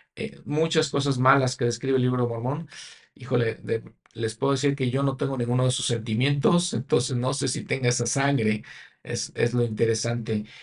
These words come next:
Me imagino que ustedes pueden sentir lo mismo que yo siento. Ahora, hablando de estas cosas claras y preciosas que fueron quitadas de este libro,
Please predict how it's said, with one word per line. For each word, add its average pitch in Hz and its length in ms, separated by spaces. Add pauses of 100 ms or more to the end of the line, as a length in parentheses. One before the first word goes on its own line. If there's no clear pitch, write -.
(160)
Me 131 100
imagino 160 520
que 139 80
ustedes 147 440
pueden 147 260
sentir 139 440
lo 139 140
mismo 135 500
que 113 100
yo 110 140
siento. 107 560 (600)
Ahora, 135 300
hablando 160 400
de 180 60
estas 180 260
cosas 170 340
claras 156 360
y 160 60
preciosas 139 560
que 127 120
fueron 135 240
quitadas 135 400
de 139 60
este 139 240
libro, 139 500